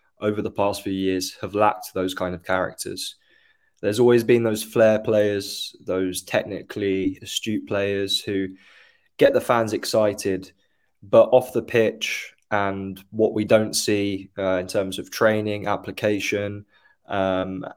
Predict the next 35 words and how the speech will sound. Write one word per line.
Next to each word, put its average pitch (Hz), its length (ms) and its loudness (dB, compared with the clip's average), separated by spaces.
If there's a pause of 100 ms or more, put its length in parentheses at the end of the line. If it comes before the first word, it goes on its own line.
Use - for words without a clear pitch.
(140)
and 107 200 -2
just 139 260 -2
having 113 360 2
that 107 180 -2
kind 107 240 -4
of, 95 100 -8 (200)
those 107 160 -2
good - 240 -2
characters 113 440 0
in 98 160 -6
the 95 80 -6
team. 95 440 -2
And 95 180 -6 (560)
you 117 80 -4
know 120 120 6
what? 127 120 10
I 107 60 2
think - 280 -2
it's 117 220 -4
worth 120 400 4 (140)
giving 110 260 -2
a 98 60 -8
shout 110 340 0
out 107 200 2
to - 100 -4
someone 107 260 -2
like 104 160 -2
Rob 104 220 -2
Holding. 107 420 0
I 101 60 -4
know 107 100 -4
Mikel 110 300 -4
Arteta 104 520 -2
was, 95 300 -4
um, 92 320 -8